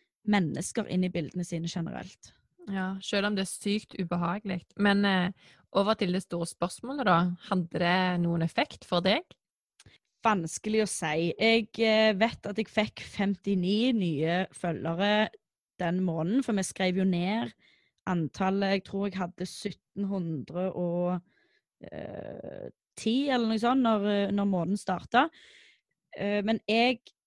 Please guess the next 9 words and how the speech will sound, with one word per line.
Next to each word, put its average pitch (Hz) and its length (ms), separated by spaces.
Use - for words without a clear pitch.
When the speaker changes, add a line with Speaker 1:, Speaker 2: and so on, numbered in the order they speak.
Speaker 1:
hva 214 120
skal - 160
jeg - 60
si? 214 260
Jeg, - 280
jeg 240 160
tror 269 220
kanskje 240 300
liksom, 214 320